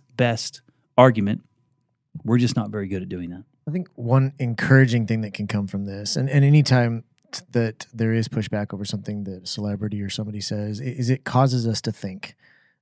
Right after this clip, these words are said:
Speaker 2: Uh, and so, like, how many people have been, uh, have encountered this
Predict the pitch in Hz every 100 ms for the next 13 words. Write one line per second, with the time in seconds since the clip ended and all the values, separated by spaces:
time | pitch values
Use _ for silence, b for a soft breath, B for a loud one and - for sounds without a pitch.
0 | - 123 117 123 123 139 127 120 - _
1 | - 107 143 135 135 127 127 117 120 -
2 | _ 120 107 117 117 113 110 b b b
3 | b - 123 113 113 127 127 123 151 160
4 | 135 120 -